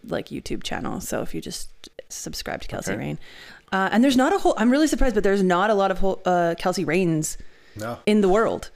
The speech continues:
Speaker 3: Cool.
Speaker 1: I thought it, uh, when,
Speaker 3: <laughs>
Speaker 1: espe-, even when I uploaded my first Kelsey Rain song, I was like, "What? There's no other, like, musicians under this name?" Like,
Speaker 3: Yeah,
Speaker 1: it's
Speaker 3: nice.
Speaker 1: just, <laughs> and same thing on YouTube. It's not,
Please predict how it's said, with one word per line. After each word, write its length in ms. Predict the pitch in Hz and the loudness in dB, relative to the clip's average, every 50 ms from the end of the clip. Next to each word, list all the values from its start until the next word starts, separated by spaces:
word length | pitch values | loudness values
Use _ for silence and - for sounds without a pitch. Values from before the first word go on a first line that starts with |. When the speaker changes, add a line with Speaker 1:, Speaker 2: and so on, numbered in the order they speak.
| - - | -14 -12
Speaker 3:
Cool. 260 | - 113 127 151 - | -8 -8 -6 -4 0
Speaker 1:
I 140 | - 196 202 | 0 2 2
thought 260 | 196 233 208 214 208 | 4 4 4 4 4
it, 100 | 208 - | 4 4
uh, 180 | - 202 208 190 | 4 2 2 4
when, 160 | 214 220 220 | 4 4 4
Speaker 3:
<laughs> 80 | - 202 | 2 2
Speaker 1:
espe-, 240 | - 185 214 - | 2 2 2 2
even 240 | - 226 226 226 226 | 2 2 2 2 4
when 100 | 220 214 | 2 2
I 120 | 208 202 - | 2 4 2
uploaded 340 | 196 196 - 202 196 196 | 2 4 4 4 4 4
my 120 | 190 180 180 | 4 2 2
first 280 | - 185 175 175 - | 2 0 -2 -2 0
Kelsey 240 | - 185 175 - 180 | 0 -2 0 0 0
Rain 100 | 170 170 | -2 0
song, 140 | 180 214 220 | 0 -2 -2
I 20 | |
was 80 | 190 180 | 0 -2
like, 120 | - - | -4 0
"What? 380 | - - - - - - - - - | 2 2 2 2 0 -4 -4 -6 -4
There's 180 | 185 175 165 | -4 -2 0
no 280 | 175 175 165 165 185 202 | 0 2 2 4 4 4
other, 280 | 208 214 208 208 196 190 | 4 4 4 2 2 2
like, 180 | 170 160 156 | 2 0 0
musicians 520 | 170 165 156 160 156 175 - 254 247 233 190 | -2 -4 -2 -2 -2 -2 0 2 2 2 4
under 220 | 180 180 180 180 | 2 2 2 2
this 200 | 180 185 180 - | 2 0 0 -2
name?" 380 | 160 151 160 180 208 247 262 247 | -4 -2 0 0 2 2 2 2
Like, 140 | 180 147 - | 2 0 -2
Speaker 3:
Yeah, 60 | 113 | -4
Speaker 1:
it's 80 | 101 117 | -6 -6
Speaker 3:
nice. 220 | 117 156 - - | -6 -6 -6 -8
Speaker 1:
just, 360 | - - - - - - - 160 | -8 -8 -8 -8 -8 -8 -8 -4
<laughs> 40 | - | -2
and 160 | 180 185 185 | 0 0 0
same 220 | - - 190 185 180 | 2 2 0 2 2
thing 180 | 196 185 185 | 0 0 2
on 80 | 170 170 | 2 2
YouTube. 360 | 160 160 175 - 220 202 185 170 | 2 2 2 2 0 0 0 -2
It's 160 | - - 170 | -4 -2 -4
not, 360 | 160 156 156 - - - | -2 -2 -2 -4 -6 -6